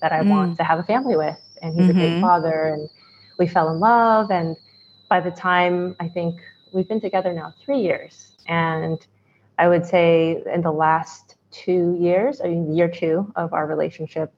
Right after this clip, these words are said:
Speaker 1: I knew I wanted to have kids for sure with him. And he wanted to as well. He wanted a big family. He also grew up in the, a big, uh, f-, family as well, and had a ton of cousins and siblings. And so we shared that value, and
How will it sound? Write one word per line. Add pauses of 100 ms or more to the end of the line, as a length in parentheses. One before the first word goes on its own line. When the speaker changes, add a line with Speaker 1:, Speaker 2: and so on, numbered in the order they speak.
Speaker 1:
I
knew
I
wanted
to
have
kids (480)
for
sure
with
him. (120)
And
he
wanted
to
as
well.
He
wanted
a
big
family.
He
also
grew
up
in
the, (460)
a
big, (220)
uh, (440)
f-,
family
as
well,
and
had
a
ton
of (180)
cousins
and (420)
siblings.
And
so
we
shared
that
value,
and